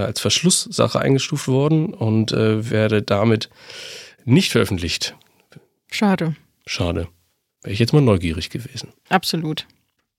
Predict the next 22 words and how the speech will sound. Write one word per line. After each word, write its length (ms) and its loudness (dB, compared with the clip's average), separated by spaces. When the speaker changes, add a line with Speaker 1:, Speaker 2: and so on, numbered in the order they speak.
Speaker 2:
Palantir 440 2
ist 100 -2
natürlich 380 -2
genau 200 0
das 200 -2
richtige 320 -4
Stichwort, 540 -2
um 180 -8
auch 160 -4
mal 80 2
wieder 240 2
Werbung 240 2
in 80 -4
eigener 260 2
Sache 240 -2
zu 140 -2
machen, 240 2
nämlich 220 0
für 60 -10
unsere 220 2
wunderbaren 420 2
Themenfolgen. 800 0